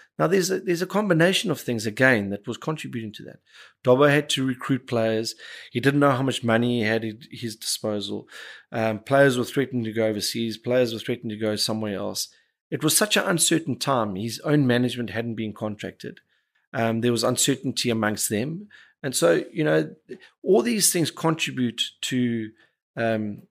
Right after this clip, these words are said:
a team sort of underperforming. On paper, we had an outstanding team, but all these other contri-, and then you've got to go with,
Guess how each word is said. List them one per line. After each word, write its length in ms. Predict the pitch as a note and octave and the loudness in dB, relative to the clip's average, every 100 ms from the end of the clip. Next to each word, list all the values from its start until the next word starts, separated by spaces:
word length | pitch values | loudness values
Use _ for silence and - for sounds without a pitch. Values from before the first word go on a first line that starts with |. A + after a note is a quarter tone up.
| _ - | _ -10
a 60 | |
team 500 | - - D3 C3 A#2 | -4 -2 0 2 2
sort 180 | G#2 B2+ | -2 -2
of 140 | A2+ - | -4 0
underperforming. 800 | B2 A#2+ - - A#2 G2 - - _ _ | 0 0 -4 -8 -6 -6 -8 -14 _ _
On 140 | E3+ F#3 | 0 0
paper, 640 | - F3+ E3+ D#3+ B3 - _ _ _ _ - | 4 2 4 -2 -4 -10 _ _ _ _ -2
we 100 | A#2 | 2
had 120 | A#2+ | 2
an 80 | A#2 | 2
outstanding 640 | A2+ - - A2+ A2 G#2+ | -2 -2 -2 -4 -4 -6
team, 340 | - D3+ G#3+ G#3 _ _ _ _ _ - | -8 -8 -8 -12 _ _ _ _ _ 4
but 300 | C3+ - - - | 4 4 -8 -2
all 160 | D#3+ D#3 | 0 2
these 200 | D3 - | 0 0
other 200 | C#3+ C3 | -2 -2
contri-, 320 | C3 B2 B2+ | -2 -4 -2
and 160 | C3 C#3+ | 0 4
then 220 | D#3+ D#3 | 4 2
you've 180 | C#3 B2 | -2 2
got 180 | C3 - | 0 0
to 100 | A#2+ | 4
go 240 | B2 A#2+ | 6 6
with, 320 | A2+ A2 - | 4 0 -4